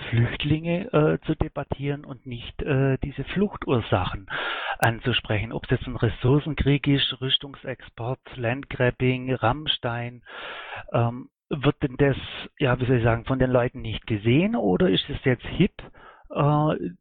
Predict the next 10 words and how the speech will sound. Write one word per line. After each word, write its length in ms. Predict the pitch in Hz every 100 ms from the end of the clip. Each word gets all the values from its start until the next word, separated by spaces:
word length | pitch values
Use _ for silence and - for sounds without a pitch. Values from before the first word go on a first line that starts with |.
| _ 226 233 214
eine 260 | 160 147
Agenda, 560 | 139 127 131 139 113 120
äh, 160 | - 113 -
Surfing 600 | 131 147 190 202 220 185
zu 80 | 160
machen 380 | 160 147 156 156
und 340 | 139 127 -
kein, 420 | - 113 110 123 143
äh, 320 | 143 117 117 123 - _
Agenda-Setting? 960 | - 185 185 127 104 110 101 107 98